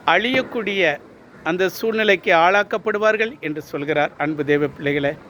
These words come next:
நாம் எந்த பக்கத்தில் இருக்கிறோம்? உணர்ந்து பார்ப்போம். ஆண்டவருக்குள்ளாக நாம் வலப்பக்கத்தில் இருக்கிறோமா? ஆம், அன்பு தேவ பிள்ளைகளே,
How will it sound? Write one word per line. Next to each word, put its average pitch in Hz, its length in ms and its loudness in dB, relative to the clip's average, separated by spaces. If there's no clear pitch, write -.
நாம் 151 320 2
எந்த 208 320 0
பக்கத்தில் 190 560 -2
இருக்கிறோம்? 151 500 0
உணர்ந்து 165 440 0
பார்ப்போம். 143 560 -6
ஆண்டவருக்குள்ளாக 190 1000 2
நாம் 151 200 -4
வலப்பக்கத்தில் 214 680 0
இருக்கிறோமா? 160 640 -2
ஆம், 143 180 0
அன்பு 147 240 0
தேவ 165 220 4
பிள்ளைகளே, 147 500 -2